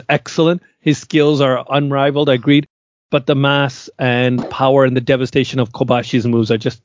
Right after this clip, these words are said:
too much for Ibushi, and Kobashi goes over. And so that's my main event. My special guest ring announcer is R V D because I can't put him on the card 'cause I hate his fucking matches,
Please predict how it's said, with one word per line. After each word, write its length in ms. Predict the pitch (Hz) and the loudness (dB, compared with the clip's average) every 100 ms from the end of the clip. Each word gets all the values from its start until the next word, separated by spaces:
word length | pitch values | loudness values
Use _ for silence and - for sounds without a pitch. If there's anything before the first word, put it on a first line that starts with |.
| - | -10
too 120 | - | -4
much 220 | 123 123 123 | 0 -2 -2
for 140 | 120 - - - | -4 -4 -12 -2
Ibushi, 460 | 131 127 127 139 147 _ _ - | 2 2 2 -2 -2 _ _ -6
and 240 | 127 113 | -2 -2
Kobashi 380 | 117 117 104 - | -4 -4 -4 -6
goes 240 | 104 101 | -8 -6
over. 260 | 98 95 - - _ _ _ | -6 -8 -12 -18 _ _ _
And 140 | 120 113 | -6 -2
so 280 | - 120 107 | 0 2 0
that's 260 | 131 123 | -2 -2
my 120 | 139 | -2
main 180 | 123 127 | 0 0
event. 320 | 123 135 147 - _ _ - | 0 0 -2 -6 _ _ -4
My 160 | 143 | -2
special 400 | 139 - 175 185 | -2 -2 -2 0
guest 360 | 175 175 170 - | -2 0 -2 -2
ring 200 | 156 160 | -2 0
announcer 540 | 160 160 160 170 175 208 _ _ - | 0 0 0 2 0 0 _ _ 0
is 220 | 156 131 - | 2 2 0
R 220 | 139 147 | 2 2
V 180 | 143 156 | 2 -2
D 320 | 135 151 180 - - | 0 2 0 -4 -4
because 240 | 139 139 | 0 0
I 80 | 131 | -2
can't 280 | - 170 - | -2 -6 -2
put 140 | 175 | 0
him 120 | 160 | 2
on 80 | 156 | 2
the 80 | 147 | -2
card 340 | - 143 147 | 0 0 0
'cause 140 | 143 127 | -2 -2
I 100 | 120 | 0
hate 220 | 110 156 | 0 -2
his 100 | 156 | -2
fucking 360 | - 151 - 143 | -2 -4 -2 -2
matches, 380 | 143 143 160 | -2 0 -4